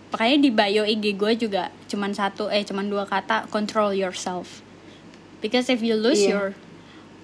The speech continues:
Speaker 1: control,
Speaker 2: Mm-mm.
Speaker 1: ya udah, you will suffer. And siapa sih yang mau suffering
Speaker 2: Betul.
Speaker 1: gitu?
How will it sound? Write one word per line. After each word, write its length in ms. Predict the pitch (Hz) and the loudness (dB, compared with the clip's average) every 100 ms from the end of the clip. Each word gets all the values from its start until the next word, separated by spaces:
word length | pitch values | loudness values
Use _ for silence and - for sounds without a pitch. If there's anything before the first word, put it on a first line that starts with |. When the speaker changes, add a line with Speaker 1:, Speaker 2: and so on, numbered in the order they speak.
| - - - | -20 -20 -10
Speaker 1:
control, 560 | 214 214 - 214 277 466 - - | -4 -4 0 2 4 2 -4 -12
Speaker 2:
Mm-mm. 120 | 220 | -2
Speaker 1:
ya 200 | 226 277 | 2 2
udah, 160 | 370 233 - - - - | 2 -2 -8 -18 -10 0
you 120 | 262 | 2
will 160 | 262 | 2
suffer. 560 | 214 214 208 202 180 180 - - - | 2 -2 -2 -6 -8 -10 -18 -20 -4
And 180 | 262 | -2
siapa 300 | 247 277 269 | 0 0 0
sih 160 | 311 339 | 2 4
yang 80 | 302 | 4
mau 100 | 277 | 4
suffering 880 | 269 240 233 254 247 262 269 262 | 2 -2 0 2 4 4 4 4
Speaker 2:
Betul. 20 | 233 | 2
Speaker 1:
gitu? 160 | - | -2